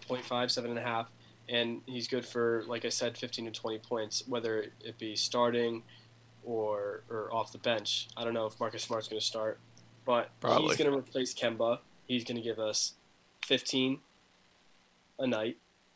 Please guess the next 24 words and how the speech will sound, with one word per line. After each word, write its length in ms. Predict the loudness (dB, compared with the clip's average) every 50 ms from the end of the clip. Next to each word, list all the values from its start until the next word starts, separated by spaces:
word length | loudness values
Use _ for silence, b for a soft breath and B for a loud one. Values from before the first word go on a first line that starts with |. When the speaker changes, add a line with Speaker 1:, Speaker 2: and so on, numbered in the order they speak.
| _ _
Speaker 1:
and 260 | -8 -6 -6 -6 -8 -10
j-, 160 | -12 -12 -8 -6
just 180 | -8 -6 -6
to 60 | -8
combo 340 | -6 -2 -2 0 0 0 0
that 220 | -2 -2 -2 -2 -4
with 140 | -6 -6
Jalen 260 | -4 -4 -4 -4 -4 -4
and 160 | -6 -6 -6
Jason, 480 | -4 -2 -2 0 -2 -2 -4 -8 -10 -16 b b b b b b -20 -16
it's 100 | -12 -8
gonna 120 | -6 -6
be 60 | -6
big, 340 | -2 2 4 4 4 2 -2 -10 -20 -20 -20 -20 _ -20 -20 -20 _ _ -20 _ _ _ _ _ _ -20 -12 -4
especially 400 | -2 4 4 4 4 4 2 -2
for 260 | -4 -4 -4 -4 -4
such 240 | -4 -4 -4 -4 -4
a 60 | -4
cheap 260 | -2 -2 -2 -2 -2
option. 320 | 0 -2 -2 -2 -4 -8 -8 -12 -18 -20 -20 -20 -20 -12 -8
You, 360 | -6 2 4 4 4 6 4
I 80 | 4 4
don't, 180 | 4 4 4
you're, 240 | 4 4 2 2 2